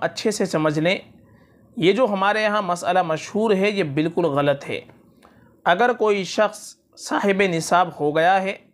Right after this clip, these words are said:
चाहे पहली मरतबा साहिब निसाब हो, चाहे कि कोई सी दूसरी तीसरी मरतबा कुर्बानी कर रहा हो, तो जो शख्स साहिब निसाब है,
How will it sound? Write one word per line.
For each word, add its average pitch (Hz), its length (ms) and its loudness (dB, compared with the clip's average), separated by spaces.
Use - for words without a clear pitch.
चाहे 170 240 2
पहली 160 300 0
मरतबा 180 400 2
साहिब 185 320 0
निसाब 190 400 0
हो, 196 160 0
चाहे 233 180 4
कि 202 160 -4
कोई 180 300 2
सी 302 220 0
दूसरी 160 400 0
तीसरी 180 340 -2
मरतबा 190 320 2
कुर्बानी 185 380 0
कर 185 160 -2
रहा 185 220 4
हो, 190 280 -4
तो 180 100 2
जो 202 320 4
शख्स 247 320 -2
साहिब 196 320 -2
निसाब 175 540 2
है, 165 200 -2